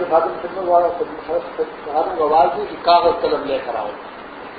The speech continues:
کاغذ قلم لے کر آئے تو وہ خط میں لکھا کرتے تھے،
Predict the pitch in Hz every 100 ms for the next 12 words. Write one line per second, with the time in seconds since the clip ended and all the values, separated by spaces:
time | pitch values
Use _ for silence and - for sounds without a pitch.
0 | - - - - - - - - - -
1 | - - - - - - - - - -
2 | - - - - - - - - - -
3 | 185 180 180 180 175 170 170 165 160 170
4 | 170 160 147 120 - - - - - -
5 | - - - - - - 156 160 165 -
6 | - - 175 175 170 165 175 170 160 165